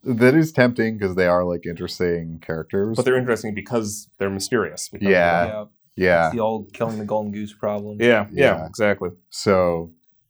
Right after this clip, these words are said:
Speaker 1: I imagine the
Speaker 2: Are you,
Speaker 1: sequels are not very good,
Speaker 2: you gonna
Speaker 1: but
Speaker 2: go watch 'em?
Speaker 1: Probably not.
Speaker 2: No? Okay.
Speaker 1: Yeah, I, I looked at the ratings of some of them. I was like, "Oof, these, this
Speaker 2: Yeah.
Speaker 1: didn't, like, go well."
Speaker 3: Wait, but apparently they go into space at some point. I
Speaker 2: Is
Speaker 3: gotta
Speaker 2: it
Speaker 3: see that.
Speaker 2: Yeah, go for it.
Speaker 3: <laughs>
Speaker 2: Yeah,
Speaker 1: Yeah.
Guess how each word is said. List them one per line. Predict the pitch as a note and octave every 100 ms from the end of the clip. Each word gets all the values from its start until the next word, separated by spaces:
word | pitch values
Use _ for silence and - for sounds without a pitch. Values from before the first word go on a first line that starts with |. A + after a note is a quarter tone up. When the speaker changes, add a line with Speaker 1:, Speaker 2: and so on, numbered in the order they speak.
| _ -
Speaker 1:
I | F2
imagine | F2 E2+ E2 E2 D#2+
the | D#2 D2+ D#2 _ _ _ G#2+
Speaker 2:
Are |
you, | G2+
Speaker 1:
sequels | D#2+ D#2
are | D2+ D#2
not | D#2 C#2+ -
very | C2+ B1+
good, | - F2
Speaker 2:
you | G#2+
gonna | G#2 F#2+
Speaker 1:
but |
Speaker 2:
go | F2+
watch | F2+
'em? | A#2+ B2 _ _ _ _ _ _ -
Speaker 1:
Probably | D3+ B2 F2+
not. | D#2+ D#2+ D#2+ -
Speaker 2:
No? | F#2 F#2 -
Okay. | G2 - G#2+
Speaker 1:
Yeah, | G2+
I, | G2+ A2+
I | A#2
looked | B2 B2+ B2
at |
the | G#2
ratings | F#2 F2 F2 E2+ F#2
of |
some | - D#2+ D#2+
of |
them. | D#2
I | D2
was | E2
like, | F2+
"Oof, | F2 E2+ - -
these, | F2 E2 - _ _ _ _
this | G#2+
Speaker 2:
Yeah. | - C3
Speaker 1:
didn't, | A#2+ G2+
like, | F#2+ F#2+
go | F#2+ F2
well." | E2 D#2+ D2+ D#2 - -
Speaker 3:
Wait, | G3+
but | D3
apparently | C3+ E3+ F3+
they | E3
go | E3+
into | E3+
space | D#3+ - G3+ G#3
at | G2+
some | - G2+
point. | - G2 F2
I | A#2
Speaker 2:
Is |
Speaker 3:
gotta | D3+
Speaker 2:
it | D3
Speaker 3:
see | C#3
that. | B2+ D3 C#3+
Speaker 2:
Yeah, | A#2+ C3 A#2+
go | A#2
for | A#2 G2+ F2
it. | E2+
Speaker 3:
<laughs> | G3+
Speaker 2:
Yeah, |
Speaker 1:
Yeah. | G#2 F#2+ E2+ F2